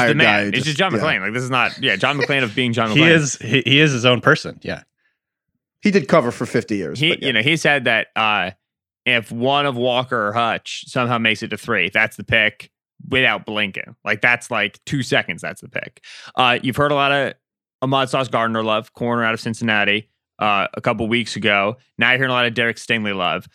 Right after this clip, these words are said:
Speaker 2: I think that Nick Caserio runs a tight ship, and I think that it's tough to figure out who they like. Uh, I think trade back out of three is still possible. I think tackle,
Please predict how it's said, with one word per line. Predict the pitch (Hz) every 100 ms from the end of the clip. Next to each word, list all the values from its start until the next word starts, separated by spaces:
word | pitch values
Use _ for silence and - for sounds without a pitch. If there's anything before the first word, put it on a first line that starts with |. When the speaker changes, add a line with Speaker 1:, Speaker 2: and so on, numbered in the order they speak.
| _ -
Speaker 2:
I | 120
think | 139 123
that | 120 -
Nick | 120 113
Caserio | 113 131 120
runs | 113 107
a |
tight | 104 110 -
ship, | 98 98 - _
and | 98
I | 107
think | 117 107
that | 101
it's | -
tough | 113 104
to | 104
figure | 107
out | 98
who | 104
they | 98 92
like. | 87 71 - _ _ _
Uh, | 101
I | 98 101
think | 117 -
trade | 120 117
back | 113 110
out | 107
of | 104
three | 127
is | 120
still | 123
possible. | 104 110 -
I | 107
think | 107 98
tackle, | 110 101 - 101 101